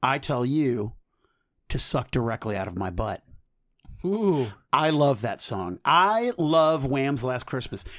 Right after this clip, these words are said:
Speaker 1: Not only is it my favorite Christmas song, it's one of my favorite songs, period.
Speaker 2: My favorite Christmas song is The Little Drummer Boy.
Speaker 1: It's, uh, that's a, that's a fucking solid choice.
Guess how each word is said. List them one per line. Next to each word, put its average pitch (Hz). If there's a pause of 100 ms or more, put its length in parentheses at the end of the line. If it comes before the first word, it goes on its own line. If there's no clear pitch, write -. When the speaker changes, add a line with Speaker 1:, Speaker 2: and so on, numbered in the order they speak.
Speaker 1:
Not 190
only 202
is 160
it 160 (400)
my 147
favorite 143 (320)
Christmas 135
song, 143 (1600)
it's 233
one 262
of 254
my 233
favorite 220
songs, 214
period. 202 (360)
Speaker 2:
My 185
favorite 180
Christmas 147
song 127
is 117
The 127
Little 123
Drummer 117
Boy. 90 (120)
Speaker 1:
It's, 156
uh, 135
that's 110
a, 143
that's 117
a 156
fucking -
solid 95
choice. -